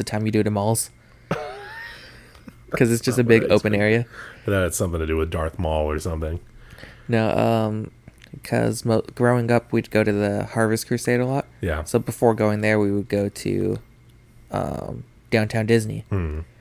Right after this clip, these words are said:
Speaker 1: So
Speaker 2: People,
Speaker 1: I
Speaker 2: I bet you during mall tag, people cheated all the time.
Speaker 1: We, <laughs> yeah, we
Speaker 2: It's like,
Speaker 1: did
Speaker 2: "No,
Speaker 1: a
Speaker 2: you
Speaker 1: lot.
Speaker 2: didn't see me."
Speaker 1: Uh, not that part. We just, like, would hide or, like, just go out of the area we were supposed to.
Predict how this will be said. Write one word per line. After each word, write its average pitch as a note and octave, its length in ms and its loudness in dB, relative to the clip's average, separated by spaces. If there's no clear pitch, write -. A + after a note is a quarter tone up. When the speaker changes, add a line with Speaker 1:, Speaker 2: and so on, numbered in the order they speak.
Speaker 1:
So A2 480 0
Speaker 2:
People, B2+ 460 8
Speaker 1:
I A2 80 0
Speaker 2:
I G#2+ 40 4
bet F#2+ 280 0
you E2+ 120 0
during E2 260 -2
mall D#2 240 -2
tag, D2+ 300 -6
people D#2 220 -4
cheated D2 360 -4
all D2+ 180 -8
the G#2+ 80 -14
time. D#2+ 360 -8
Speaker 1:
We, A#2+ 240 2
<laughs> - 240 -16
yeah, A2 240 6
we A2+ 80 6
Speaker 2:
It's A2+ 60 6
like, G#2+ 60 8
Speaker 1:
did - 100 6
Speaker 2:
"No, D#3+ 80 12
Speaker 1:
a - 20 10
Speaker 2:
you C#3+ 80 8
Speaker 1:
lot. G#3+ 60 8
Speaker 2:
didn't F#3 160 6
see D3+ 200 6
me." D#3+ 280 6
Speaker 1:
Uh, D3+ 400 4
not - 300 2
that A2 240 2
part. A2 160 2
We A#2 100 4
just, C3+ 280 2
like, A2+ 160 2
would A#2+ 120 4
hide A#2 380 0
or, A#2 100 2
like, A2 260 0
just - 300 -2
go A2 240 0
out G#2+ 180 0
of G#2+ 60 2
the G#2+ 120 0
area G#2+ 260 2
we A2 100 4
were A2 120 4
supposed - 480 -2
to. D#3+ 80 4